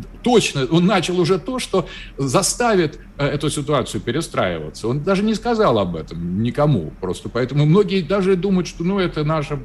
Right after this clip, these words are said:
такое благопожелание, а на самом деле всё будет по-прежнему. Ничего по-прежнему не будет вообще. Камня на камне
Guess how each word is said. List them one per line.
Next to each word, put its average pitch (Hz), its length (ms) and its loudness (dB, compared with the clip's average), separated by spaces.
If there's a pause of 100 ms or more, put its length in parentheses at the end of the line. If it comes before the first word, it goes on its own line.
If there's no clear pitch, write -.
(100)
такое 135 280 -2
благопожелание, 135 960 0
а 98 40 2
на 104 140 2
самом 131 300 0
деле 131 200 2
всё 143 200 0
будет 127 260 0
по-прежнему. 151 520 0 (200)
Ничего 202 540 6
по-прежнему 156 600 0
не 151 100 0
будет 185 280 2
вообще. 107 800 0
Камня 196 360 4
на 104 180 2
камне 101 480 0